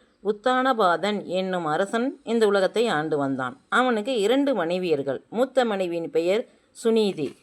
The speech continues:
இளையவள் சுருசி. சுனீதிக்கு துருவன் என்ற ஒரு மகன் இருந்தான். சுருதிக்கும் ஒரு மகன் இருந்தான். அவன் பெயர் உத்தமன். அரசகுமாரர்கள் இருவரும் சின்னஞ்சிறு வயதில் ஒன்றாக கூடி உல்லாசமாக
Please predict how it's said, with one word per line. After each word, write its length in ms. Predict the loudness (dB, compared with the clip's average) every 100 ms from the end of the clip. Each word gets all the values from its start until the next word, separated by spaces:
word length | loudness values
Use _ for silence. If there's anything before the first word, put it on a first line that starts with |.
| _ -2
இளையவள் 520 | 4 6 6 6 2
சுருசி. 760 | 0 -2 0 -2 -4 -8 -8 _ _ _ _ _ _ _ _ _ _ _ _ _ -4
சுனீதிக்கு 680 | 0 0 0 -2 -2 -4 2
துருவன் 420 | 2 4 2 4
என்ற 340 | 2 4 4
ஒரு 180 | 4 2
மகன் 300 | 0 0 0
இருந்தான். 580 | 2 0 0 0 0 -2 _ _ _ _ _
சுருதிக்கும் 680 | _ -2 0 0 -2 -2 2
ஒரு 180 | 4 4
மகன் 320 | 0 0 -2
இருந்தான். 580 | -2 -2 -2 -4 -4 -4
அவன் 320 | 0 2 2
பெயர் 300 | 0 0 0
உத்தமன். 560 | -2 0 -2 0 -6 -8 _ _ _ _ -2
அரசகுமாரர்கள் 880 | 0 0 -4 0 0 2 2 0
இருவரும் 600 | -2 0 2 2 2 -2 -8
சின்னஞ்சிறு 520 | -6 -4 2 2 4
வயதில் 400 | 2 2 -2 -4
ஒன்றாக 580 | -2 -2 2 2 2 -4
கூடி 440 | -2 -2 -2 -8 -8
உல்லாசமாக 960 | -4 2 2 2 -4 -4 -4 -4 -6